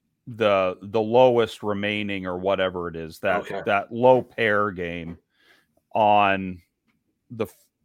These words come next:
Speaker 1: the second night.
Speaker 2: Okay.
Speaker 1: And then, um, then they get a day off.
Speaker 2: Oh, okay.
Speaker 1: And then because of how they've staggered the women's and the men's
Speaker 2: The women's,
Speaker 1: tournament,
Speaker 2: yeah.
Speaker 1: at least that's how I saw it. And then they play,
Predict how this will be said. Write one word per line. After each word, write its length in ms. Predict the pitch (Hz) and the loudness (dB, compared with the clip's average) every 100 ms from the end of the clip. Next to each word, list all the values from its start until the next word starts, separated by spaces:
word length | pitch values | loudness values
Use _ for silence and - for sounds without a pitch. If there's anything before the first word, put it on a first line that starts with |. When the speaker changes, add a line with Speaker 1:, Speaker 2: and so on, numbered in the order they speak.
| _ | _
Speaker 1:
the 160 | 117 107 | -6 -6
second 500 | - 135 117 107 104 | 0 0 0 -6 -6
night. 380 | 101 87 78 - _ _ _ - | -4 -4 -6 -14 _ _ _ -12
Speaker 2:
Okay. 300 | 113 117 110 - _ _ _ | -6 -6 -6 -10 _ _ _
Speaker 1:
And 240 | 127 117 113 | -4 -2 0
then, 560 | 113 110 107 101 101 - | 0 2 0 -2 -8 -10
um, 600 | 104 101 98 92 87 87 - _ _ _ _ _ | -4 -2 0 -2 -6 -12 -20 _ _ _ _ _
then 280 | 123 117 120 | -4 0 2
they 140 | 123 | 0
get 180 | 131 135 | 2 0
a 20 | |
day 300 | 101 98 90 | -2 -8 -6
off. 560 | 92 107 78 - _ _ _ _ _ _ _ _ _ | 0 0 0 -4 _ _ _ _ _ _ _ _ _
Speaker 2:
Oh, 220 | 110 127 92 | -8 -8 -8
okay. 240 | 113 - - _ _ _ _ _ _ | -10 -14 -14 _ _ _ _ _ _
Speaker 1:
And 240 | 117 120 113 | -6 -4 0
then 560 | 113 110 107 101 98 - _ 110 | 2 2 0 -4 -10 -14 _ -10
because 400 | 127 135 127 113 | -4 0 0 -2
of 100 | 104 | 2
how 200 | 120 120 | 4 4
they've 220 | 107 92 | 2 -4
staggered 640 | - 135 113 110 107 98 | -4 2 4 4 0 -4
the 60 | 95 | -6
women's 480 | 107 107 101 95 87 | -4 -4 -6 -10 -12
and 100 | 92 | -12
the 60 | |
men's 300 | 92 95 85 | -8 -8 -8
Speaker 2:
The 60 | 90 | -12
women's, 280 | 90 98 90 | -10 -8 -8
Speaker 1:
tournament, 160 | 92 | -8
Speaker 2:
yeah. 60 | 107 | -6
Speaker 1:
at 40 | |
least 220 | 127 170 | -4 -4
that's 220 | - 117 - | -2 -2 -2
how 180 | 110 | -4
I 80 | 95 | -4
saw 440 | 85 - 110 101 78 | -6 -2 2 2 0
it. 80 | - _ _ _ _ _ - | -6 _ _ _ _ _ -4
And 220 | 127 120 | -2 2
then 360 | 120 117 113 107 | 4 4 2 0
they 180 | 113 | 0
play, 760 | 110 - 110 101 101 98 92 | -2 -4 0 0 0 -2 -4